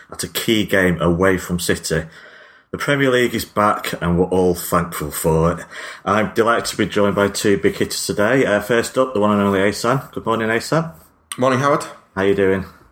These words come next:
Speaker 2: Very good, mate. How are you?
Speaker 1: Yeah, not bad. It is sunny in Manchester. Uh, I think we've got summer at last. <laughs>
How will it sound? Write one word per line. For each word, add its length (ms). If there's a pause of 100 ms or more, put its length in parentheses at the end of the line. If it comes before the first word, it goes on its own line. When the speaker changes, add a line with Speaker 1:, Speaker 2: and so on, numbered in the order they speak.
(140)
Speaker 2:
Very 160
good, 120
mate. 160
How 120
are 40
you? 280 (320)
Speaker 1:
Yeah, 320
not 160
bad. 320 (100)
It 180
is 160
sunny 300
in 120
Manchester. 720 (160)
Uh, 240
I 80 (760)
think 140
we've 120
got 160
summer 360
at 100
last. 460
<laughs> 60